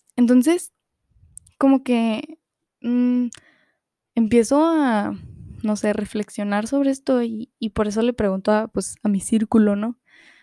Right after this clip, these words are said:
Círculo de apoyo de, "Oye, pues, ¿qué es lo que a ti te motiva, eh,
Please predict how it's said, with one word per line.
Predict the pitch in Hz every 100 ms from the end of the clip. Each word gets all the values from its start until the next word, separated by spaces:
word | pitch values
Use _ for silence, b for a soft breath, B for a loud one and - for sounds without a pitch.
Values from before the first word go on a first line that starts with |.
| b _
Círculo | - 208 220 220
de | 220
apoyo | 202 214 214 208
de, | 202
"Oye, | 214 233
pues, | 220 208 - -
¿qué | -
es | 202
lo | 220
que | -
a | 254
ti | 208 202
te | 226
motiva, | 233 - - 208 208 214 - _ _ _ _ _ _ _ _ _
eh, | 220 202 196 196 220